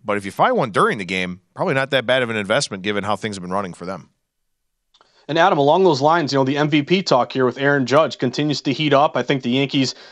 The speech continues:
Speaker 2: kinda played it a little bit smart by not offering that contract. And, and what a surprise, in a contract year, he's having a great season. It's funny how that always happens, but he's now minus one thirty for the A L M V P here, um, Adam. I, I think he was a little bit of plus money maybe just a week ago, so we've seen him flip from a plus money to a minus,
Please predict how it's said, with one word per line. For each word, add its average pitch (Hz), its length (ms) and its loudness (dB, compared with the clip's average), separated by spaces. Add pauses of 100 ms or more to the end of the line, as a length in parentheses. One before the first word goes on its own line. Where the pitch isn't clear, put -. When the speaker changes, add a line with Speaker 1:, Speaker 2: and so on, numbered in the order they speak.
(120)
Speaker 2:
kinda 160 160 0
played 160 220 2
it 156 60 2
a 151 40 4
little 147 140 4
bit 143 160 4
smart 156 320 2
by 123 120 0
not 131 200 2
offering 135 360 2
that 123 180 0
contract. 147 560 0
And, 139 100 0
and 151 200 -6
what 214 180 2
a - 20 -4
surprise, 190 560 2
in 139 80 0
a 135 60 2
contract 190 560 0
year, 233 160 4
he's 147 100 0
having 170 240 2
a 156 60 -2
great 147 260 0
season. 190 320 0
It's 117 120 -10
funny 180 220 2
how 151 140 2
that 139 120 0
always 131 200 2
happens, 156 400 0
but 135 240 0 (280)
he's 233 160 -2
now 269 120 4
minus 180 420 2
one 175 220 2
thirty 156 320 2
for 139 140 -4
the 143 160 -2
A 147 80 2
L 147 160 4
M 139 100 -2
V 123 160 -2
P 151 240 -2
here, 151 320 0
um, 143 340 0
Adam. 151 380 4 (260)
I, 135 120 0
I 139 80 -4
think 175 160 4
he - 20 2
was 143 120 2
a 127 40 -2
little 156 160 4
bit 160 100 4
of 139 60 -2
plus 160 300 0
money 147 240 0
maybe 143 180 -2
just 127 180 -6
a 113 60 -4
week 143 240 -2
ago, 147 240 2
so 123 160 -6
we've 117 80 -4
seen 156 180 -6
him 135 120 -2
flip 147 240 0
from 123 100 -6
a 110 60 -2
plus 143 340 -2
money 143 220 -2
to 127 160 -2
a - 20 0
minus, 135 420 0